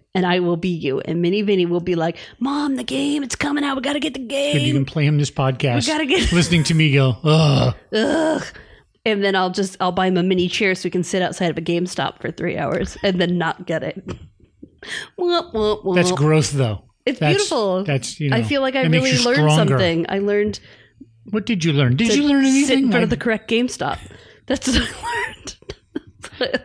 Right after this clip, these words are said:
Speaker 1: <laughs>
Speaker 2: I don't think you learned
Speaker 1: I don't
Speaker 2: anything.
Speaker 1: think I did either. <laughs> Oh, so, uh, also, we have learned a parenting. All you moms are going to laugh so hard at me. Okay. You guys, warm milk is so much better than cold milk.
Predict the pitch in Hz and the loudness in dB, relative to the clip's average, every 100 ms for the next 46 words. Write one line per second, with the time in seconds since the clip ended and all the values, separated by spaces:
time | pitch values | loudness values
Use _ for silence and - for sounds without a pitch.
0 | - 233 226 220 - 151 160 160 208 247 | -8 -6 -4 -4 -4 -4 -2 -2 0 0
1 | 277 190 - 110 90 440 - - 480 554 | 2 2 2 0 0 0 0 -2 -2 0
2 | 539 622 605 440 427 - - - - _ | -2 -2 -4 -4 -4 -6 -10 -14 -16 _
3 | - - - - - 311 370 330 240 - | -20 -14 -10 -8 -6 -2 0 -2 -4 -8
4 | - - 302 240 - 233 220 214 _ _ | -12 -4 0 0 -2 -2 -2 -6 _ _
5 | _ 226 277 - 87 240 185 240 254 202 | _ -6 -4 -6 -6 -6 -2 0 0 0
6 | 208 220 240 247 - 202 180 - _ _ | -2 0 0 -2 -2 -2 -2 -6 _ _
7 | _ - - 247 220 226 196 - 214 277 | _ -6 0 2 2 2 0 0 -2 0
8 | 285 175 165 220 - 185 180 175 180 180 | -2 -2 -4 -4 -4 -4 -2 -4 -4 -8
9 | 156 - - 170 170 - - 110 - _ | -8 -8 -8 -8 -6 -8 -8 -10 -12 _
10 | _ _ _ _ _ - - 208 196 156 | _ _ _ _ _ -10 -6 -4 -2 -2
11 | - _ _ _ _ - - _ _ _ | -4 _ _ _ _ -20 -20 _ _ _
12 | _ - 202 202 196 180 170 165 185 220 | _ -10 -6 -4 -2 -4 -6 -4 -2 -2
13 | 202 180 196 185 180 - - - 220 226 | -2 -2 -4 -6 -10 -10 -12 -6 -2 0
14 | 240 220 202 - 202 190 185 180 175 - | 0 0 -2 -4 -4 -2 -2 -2 -4 -4
15 | - 185 175 147 151 - - | -6 -6 -6 -8 -8 -12 -20